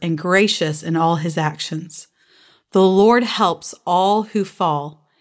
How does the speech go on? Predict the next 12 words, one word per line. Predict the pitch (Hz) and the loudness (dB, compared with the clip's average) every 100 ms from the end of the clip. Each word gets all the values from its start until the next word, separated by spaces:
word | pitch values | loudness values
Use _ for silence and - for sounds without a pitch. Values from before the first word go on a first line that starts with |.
| _ _ | _ _
He | - 202 | 0 2
raises | 190 196 226 240 226 | 4 2 2 -2 -2
up | 202 185 - | -2 -4 -2
all | 180 202 214 | 0 2 0
who | 214 196 | 0 0
are | 175 | 0
oppressed. | 170 165 202 160 156 - - - _ _ _ _ | -2 -4 -4 -4 -6 -12 -16 -20 _ _ _ _
All | - 196 190 | 0 2 2
eyes | 190 202 226 240 240 | 2 0 2 0 -2
look | 208 208 - | -6 -8 -8
to | - | -10
you, | 170 190 160 151 | -6 -4 -4 -6